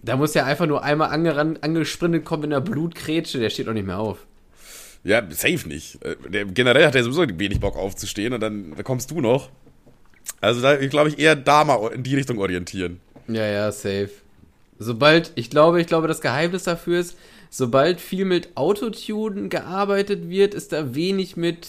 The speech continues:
Speaker 1: äh, mit Bizeps.
Speaker 2: Ja, safe. Es ist quasi, äh, Autotune bekämpft den Bizeps.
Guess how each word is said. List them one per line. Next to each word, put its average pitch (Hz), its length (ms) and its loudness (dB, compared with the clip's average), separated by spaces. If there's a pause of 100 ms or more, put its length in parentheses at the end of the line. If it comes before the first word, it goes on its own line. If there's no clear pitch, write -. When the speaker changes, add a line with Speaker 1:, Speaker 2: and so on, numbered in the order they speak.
(140)
Speaker 1:
äh, 147 320 0
mit 143 220 -6
Bizeps. 117 640 -8 (200)
Speaker 2:
Ja, 117 220 6
safe. 107 300 2 (320)
Es 131 160 0
ist - 160 -8
quasi, 156 320 4
äh, 143 40 2 (200)
Autotune 147 680 0
bekämpft 135 400 0
den 127 140 -2
Bizeps. 95 480 -8